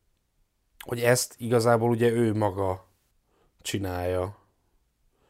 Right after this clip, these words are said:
Nem egy, nem egy tőle független, mm, dolog ez. És, ö, olvastam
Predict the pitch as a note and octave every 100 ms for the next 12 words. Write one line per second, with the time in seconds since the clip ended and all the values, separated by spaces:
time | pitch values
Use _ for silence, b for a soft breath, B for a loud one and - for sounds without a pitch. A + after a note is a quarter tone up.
0 | _ _ _ _ _ - G2+ G#2 F#2 G2
1 | G#2+ G2+ - G#2 G2+ - G#2 G2 F#2+ -
2 | G2+ F#2+ G2 - _ _ - _ _ G1+
3 | G1+ G1+ G1+ - - _ - G2+ F#2+ G2
4 | F#2 F2 F2+ G2 - _ B B B B
5 | B B - G2+ F#2+ - - G#2+ A2 A#2+
6 | B2 G#2+ - - G#2+ G#2+ G#2